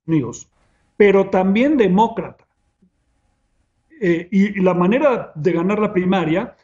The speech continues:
es yéndote al extremo, porque la, en las primarias, con la redistritación, eh, se eligen candidatos extremistas. Entonces, lo, lo que ha pasado en Estados Unidos es que se desfondó el centro y se produjo, potenciado además después con la,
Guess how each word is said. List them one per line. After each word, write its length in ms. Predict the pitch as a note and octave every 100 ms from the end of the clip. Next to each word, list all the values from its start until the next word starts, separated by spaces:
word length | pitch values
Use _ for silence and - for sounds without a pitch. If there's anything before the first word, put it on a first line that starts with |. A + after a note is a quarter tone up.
| _ _ -
es 280 | G3 G#3+ G#3+
yéndote 360 | A3+ A#3+ -
al 80 | F#3+
extremo, 460 | F#3 - G3 F3+ F3+
porque 240 | E3+ D#3+
la, 180 | D3+ F#3
en 120 | E3
las 140 | D#3+ -
primarias, 800 | E3 E3+ G#3 F3 E3+ G#3+ - _ _ _
con 160 | - F3+
la 100 | E3+
redistritación, 960 | F3 C4 B3+ G3 F#3 E3 - E3 D3+ A#3 A#2 - - _ _ -
eh, 180 | F3+ F3+
se 160 | - F#3
eligen 540 | G3 A#3 B3 B3 A#3+ D4 F#3+
candidatos 580 | F3+ F3 F3 F#3+ G3+ G3+
extremistas. 760 | G3+ G3+ C4 D#4+ - - -
Entonces, 520 | E3 G#3 G3 F3+ - - -
lo, 260 | E3+ F3+ F3+
lo 180 | F#3+ F3
que 100 | A#3+
ha 100 | C4+
pasado 380 | C4+ - A#3+ A3+
en 60 |
Estados 380 | F#3 - F#3+ E3
Unidos 260 | F3 F3 G3
es 120 | -
que 120 | F3+
se 140 | F3+
desfondó 760 | D3+ E3 - F#3 F#3 F#3+ A3+ A#3+
el 100 | G3+
centro 640 | - F#3 D#3+ C3 B2+ F#3+ _ _ _ _
y 80 | -
se 140 | C#3 F3
produjo, 760 | F#3 F#3 B3 G3+ F#3 - - _ _ -
potenciado 580 | E3 E3 D#3+ D#3 A3
además 300 | G3 F#3 G3
después 340 | E3 C#3+ G3 F#3
con 240 | D#3+ D3+
la, 460 | C#3 C3+ C3+ C3+